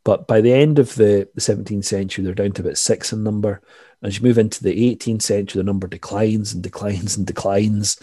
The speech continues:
uh, until one of the big Baptist, formerly big Baptist churches, uh, in Dublin, the entire congregation could fit in one pew. And the, the pastor of that church, um, was so disappointed by the way that things were turning out,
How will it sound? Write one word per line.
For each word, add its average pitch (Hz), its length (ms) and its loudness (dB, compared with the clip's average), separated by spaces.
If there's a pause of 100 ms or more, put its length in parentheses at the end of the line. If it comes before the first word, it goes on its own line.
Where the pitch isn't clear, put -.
(560)
uh, 101 420 2
until 113 580 6 (320)
one 117 160 4
of 110 80 6
the 101 60 6
big 113 380 2
Baptist, 110 520 -2
formerly 120 400 6
big 113 320 4
Baptist 117 380 2
churches, - 580 -2 (420)
uh, 95 320 2 (200)
in 95 220 -2
Dublin, 110 380 2
the 95 80 0
entire 95 360 -4
congregation 95 520 -4
could - 120 -18
fit - 180 -6
in 98 40 -6
one 95 120 -2
pew. 107 340 -2 (520)
And 110 180 0
the, 123 120 0
the 123 100 0
pastor 123 420 2
of 120 80 0
that - 180 4
church, - 500 0 (500)
um, 98 320 0
was 107 160 -2
so 127 200 4
disappointed 104 760 0
by 101 80 0
the 98 120 2
way 101 120 0
that 92 80 -2
things 101 260 -4
were 90 80 -10
turning 92 340 -4
out, 98 220 0